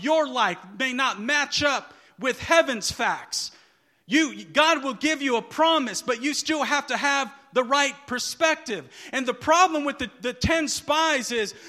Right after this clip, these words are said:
the problem wasn't the problem. The problem was the way they saw it. The, your perspective can be a bigger problem than your problem.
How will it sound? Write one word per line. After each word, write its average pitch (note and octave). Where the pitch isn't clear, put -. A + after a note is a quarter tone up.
the B3+
problem D#4+
wasn't C#4+
the A#3
problem. D4
The A3+
problem D4
was B3
the B3+
way C#4+
they A#3
saw D#4
it. F#3
The, A3+
your C4
perspective C#4+
can C4
be C#4
a B3
bigger C4+
problem A#3
than A3+
your G#3
problem. D#3